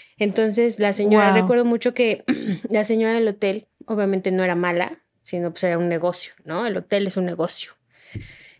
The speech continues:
Speaker 1: este, que deja dinero. Entonces le dijimos, "Oiga, señora, ¿podemos hacer, este,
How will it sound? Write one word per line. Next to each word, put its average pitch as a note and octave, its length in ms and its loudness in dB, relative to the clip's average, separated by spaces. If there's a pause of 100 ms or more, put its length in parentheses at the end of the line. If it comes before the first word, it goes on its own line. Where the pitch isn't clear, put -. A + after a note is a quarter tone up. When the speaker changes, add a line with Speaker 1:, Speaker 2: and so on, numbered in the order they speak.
Speaker 1:
este, F#3 440 -2
que F3+ 160 2
deja F#3+ 240 2
dinero. E3+ 460 -2 (920)
Entonces G#3+ 580 2
le G3 100 2
dijimos, F#3+ 400 -2
"Oiga, G3+ 180 -2
señora, G3 440 -4
¿podemos B3 280 -4
hacer, F#3+ 400 -4
este, E3 680 -10